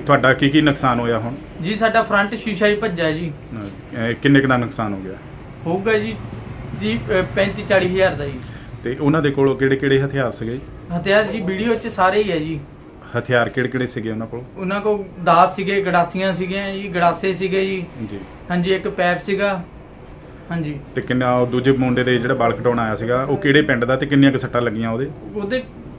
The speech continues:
Speaker 2: ਸੱਟਾਂ ਮਾਰੀਆਂ ਜੀ, ਇੱਥੇ ਲਾ ਲਿਆ ਜੀ, ਅਸੀਂ ਬਾਹਰ ਨਿਕਲ ਗਏ ਸੀ।
Speaker 1: ਜੀ।
Speaker 2: ਉਹਦੇ ਕੋਈ ਦਾਤ ਦੂਤ ਮਾਰਦੇ ਰਹੇ ਆ ਜੀ।
Speaker 1: ਤੇ ਹੋਰ ਕਿਸੇ ਦੇ ਤਾਂ ਨਹੀਂ ਕੋਈ ਮਾਰਿਆ
Speaker 2: ਨਹੀਂ
Speaker 1: ਕਿਸੇ
Speaker 2: ਜੀ,
Speaker 1: ਦੇ?
Speaker 2: ਹੋਰ ਕਿਸੇ ਦੇ ਮਾਰਿਆ ਨਹੀਂ। ਸਾਡਾ ਪਰ ਨੁਕਸਾਨ ਕਰਤਾ ਜੀ ਫਰੰਟ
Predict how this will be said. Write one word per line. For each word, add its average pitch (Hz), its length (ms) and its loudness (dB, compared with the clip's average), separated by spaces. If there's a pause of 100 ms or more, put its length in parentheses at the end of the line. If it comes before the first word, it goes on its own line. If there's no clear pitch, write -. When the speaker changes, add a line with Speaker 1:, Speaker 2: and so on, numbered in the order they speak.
(240)
Speaker 2:
ਸੱਟਾਂ 226 380 2
ਮਾਰੀਆਂ 190 380 2
ਜੀ, 226 140 -2
ਇੱਥੇ 240 280 0
ਲਾ 190 180 4
ਲਿਆ 185 180 4
ਜੀ, 214 140 -2
ਅਸੀਂ 214 160 -4
ਬਾਹਰ 185 220 8
ਨਿਕਲ 180 300 0
ਗਏ 160 160 0
ਸੀ। 156 220 -6 (140)
Speaker 1:
ਜੀ। 98 120 -4 (260)
Speaker 2:
ਉਹਦੇ 190 180 2
ਕੋਈ 214 180 0
ਦਾਤ 180 320 6
ਦੂਤ 185 160 -2
ਮਾਰਦੇ 180 460 2
ਰਹੇ 190 280 6
ਆ 190 40 8
ਜੀ। 190 180 0 (640)
Speaker 1:
ਤੇ 139 60 4
ਹੋਰ 131 200 6
ਕਿਸੇ 147 200 4
ਦੇ 151 100 8
ਤਾਂ 151 140 4
ਨਹੀਂ 156 220 2
ਕੋਈ 156 100 4
ਮਾਰਿਆ 139 240 2
Speaker 2:
ਨਹੀਂ 196 120 4
Speaker 1:
ਕਿਸੇ 208 120 4
Speaker 2:
ਜੀ, 226 60 0
Speaker 1:
ਦੇ? 208 60 4
Speaker 2:
ਹੋਰ 196 140 2
ਕਿਸੇ 202 280 -2
ਦੇ 196 100 -2
ਮਾਰਿਆ 185 280 0
ਨਹੀਂ। 202 140 -2
ਸਾਡਾ 214 260 4
ਪਰ 233 160 -2
ਨੁਕਸਾਨ 208 480 2
ਕਰਤਾ 175 300 0
ਜੀ 180 120 -4
ਫਰੰਟ 180 300 -2